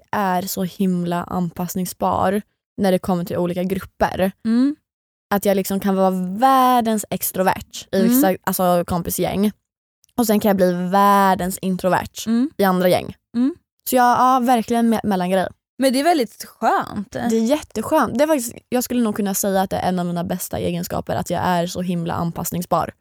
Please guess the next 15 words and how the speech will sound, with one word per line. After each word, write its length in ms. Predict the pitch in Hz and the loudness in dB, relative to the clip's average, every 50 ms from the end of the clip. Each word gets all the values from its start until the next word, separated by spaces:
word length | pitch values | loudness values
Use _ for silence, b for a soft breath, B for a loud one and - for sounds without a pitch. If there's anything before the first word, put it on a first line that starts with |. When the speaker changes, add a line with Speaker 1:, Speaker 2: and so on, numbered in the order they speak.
| _ _ _ | _ _ _
Speaker 2:
Ja. 280 | 285 277 277 269 285 294 - _ _ | -2 0 0 0 0 -2 -6 _ _
Speaker 1:
Och 80 | - 196 | -2 -2
jag 80 | 190 - | -2 0
anpassar 500 | - 202 196 190 180 - 185 - - 190 | 0 0 0 0 0 -2 -4 -4 -2 0
mig 140 | 196 190 185 | 0 0 0
verkligen 720 | 180 190 180 175 175 - - 190 185 175 165 165 165 170 185 - _ _ _ _ _ _ _ _ _ - | 2 2 0 0 -2 -6 -4 -2 0 0 0 -2 -4 -6 -8 -10 _ _ _ _ _ _ _ _ _ -2
efter 520 | 190 - - - - - 180 175 170 165 - - _ _ _ _ _ _ | -2 -2 -4 -6 -2 0 2 2 2 0 -2 -6 _ _ _ _ _ _
person 480 | - 185 - - 190 185 180 185 180 180 | -6 -4 0 2 4 4 4 4 2 0
till 120 | - 185 | -4 -4
person, 500 | - 185 - - 175 170 170 170 170 170 | -6 -4 0 0 0 2 2 0 -2 -2
till 240 | - - 185 180 175 | -2 -2 -2 0 2
gäng 300 | 180 175 180 175 175 180 | 2 2 2 0 0 -2
till 240 | - - 190 185 175 | -2 -2 -2 0 2
gäng. 360 | 180 175 175 - - 165 175 | 2 0 0 -2 -4 -2 0
Speaker 2:
Ja. 320 | 175 220 214 214 214 226 | 0 0 0 0 -2 -4